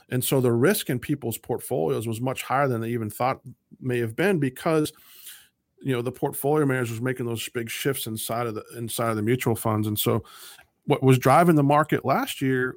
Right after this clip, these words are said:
is certainly not driving the market this year. We're seeing financials, we're seeing energy stocks, we're seeing, you know, dividend paying stock, the, the Dow stocks that are, that are driving the market, you know, your, your,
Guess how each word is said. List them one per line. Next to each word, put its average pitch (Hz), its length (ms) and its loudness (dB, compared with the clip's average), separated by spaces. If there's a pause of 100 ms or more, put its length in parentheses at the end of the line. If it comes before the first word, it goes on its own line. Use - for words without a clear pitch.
(140)
is 127 180 -4
certainly - 320 -4
not 170 220 0
driving 160 320 4
the 160 80 2
market 175 340 0
this 226 240 -2
year. 107 140 -2
We're 123 100 2
seeing 143 300 -2
financials, 139 640 -4
we're 123 80 -4
seeing 139 240 -4
energy 139 320 -2
stocks, 107 400 -10
we're 135 100 -4
seeing, 151 400 -4 (420)
you 139 120 0
know, 123 140 4
dividend 151 600 0
paying 123 240 -2
stock, 113 340 -4
the, 117 220 -6
the 127 100 -4
Dow 123 320 0
stocks 110 420 -6
that 117 100 -6
are, 110 180 -6 (100)
that 113 160 -6
are 107 120 -8 (160)
driving 117 420 0
the 110 100 -6
market, 110 460 -6 (460)
you 127 100 -2
know, 117 60 2
your, 123 280 2
your, 120 160 -2